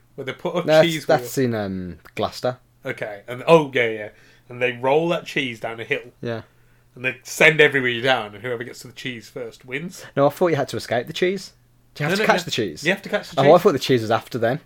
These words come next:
Speaker 1: No, the cheese goes first.
Speaker 2: I'm thinking of the bull run.
Speaker 1: <laughs> Oh,
Speaker 2: When
Speaker 1: yes.
Speaker 2: the bulls come. Yeah.
Speaker 1: Maybe we can get some sort of cross.
Speaker 2: Cross cheese ball.
Speaker 1: But also
Speaker 2: A sponge.
Speaker 1: But also Tomatolina.
Speaker 2: Who?
Speaker 1: Which is the, Tomatolina?
Speaker 2: Who's
Speaker 1: It's the tomato, uh, tomato festival.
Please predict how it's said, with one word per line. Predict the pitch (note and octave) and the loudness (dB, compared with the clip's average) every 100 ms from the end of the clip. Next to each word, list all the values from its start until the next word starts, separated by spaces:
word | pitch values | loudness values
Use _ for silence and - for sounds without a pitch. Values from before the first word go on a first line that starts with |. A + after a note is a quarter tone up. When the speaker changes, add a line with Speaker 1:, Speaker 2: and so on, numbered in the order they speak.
| _ | _
Speaker 1:
No, | D3 D3+ | 2 4
the | C#3 | 2
cheese | - G3 | 0 0
goes | E3+ C3+ - | 2 0 -2
first. | - B2+ E3 E3+ - | -8 -2 -2 -4 -4
Speaker 2:
I'm | B2 | -2
thinking | C3+ B2+ A2+ | -2 -4 -8
of | - | -10
the | |
bull | - G2 G#2+ | -8 -8 -6
run. | A2+ A2+ | -6 -4
Speaker 1:
<laughs> | |
Oh, | D#3+ | 2
Speaker 2:
When | G3 - | 4 6
Speaker 1:
yes. | F#3+ A2+ | 4 4
Speaker 2:
the | A2+ | 2
bulls | A2 - | 0 0
come. | C#3+ A#2+ - | 0 0 -2
Yeah. | C3 B2 A#2+ A#2+ | 2 4 4 4
Speaker 1:
Maybe | G3+ | 2
we | A#3+ | 0
can | A3+ | 0
get | A3 G3+ | 0 0
some | G3+ | -2
sort | G3 E3+ | 0 0
of | D3 - - - | -2 -10 -20 -20
cross. | - - D3+ E3 - - - - | -8 0 0 0 -6 -12 -14 0
Speaker 2:
Cross | C3 - | 0 2
cheese | - B2+ A#2 | 0 0 2
ball. | C#3+ G#2+ - - _ _ _ - - | 2 2 -2 -20 _ _ _ -20 -8
Speaker 1:
But | - D3+ | -4 2
also | D3+ D#3+ - B2 A#2+ - - | 2 2 0 -2 -2 -10 -10
Speaker 2:
A | - | -8
sponge. | - C#3 A2+ - C#3 | 2 2 2 -2 0
Speaker 1:
But | D#3+ | 2
also | D3+ D#3 D3+ | 4 4 2
Tomatolina. | - D3 C#3+ C#3+ D3+ B2+ C#3 D#3+ - - _ - - _ - | 0 -2 0 0 -2 -2 -4 -6 -10 -16 _ -20 -20 _ -2
Speaker 2:
Who? | D3 | 0
Speaker 1:
Which | E3 | 0
is | - | -8
the, | - - - _ _ _ _ | -12 -14 -20 _ _ _ _
Tomatolina? | - A3+ B3 G#3 F#3+ B3 C#4 - | -2 0 2 0 -2 -2 -4 -2
Speaker 2:
Who's | D#3+ | -2
Speaker 1:
It's | G3 | -2
the | |
tomato, | - G3 D#3+ D3 | 0 0 0 0
uh, | D3+ | 0
tomato | D3+ - D3+ F3+ | 0 0 0 2
festival. | F#3+ F3+ - F#3 | 0 -2 -4 -6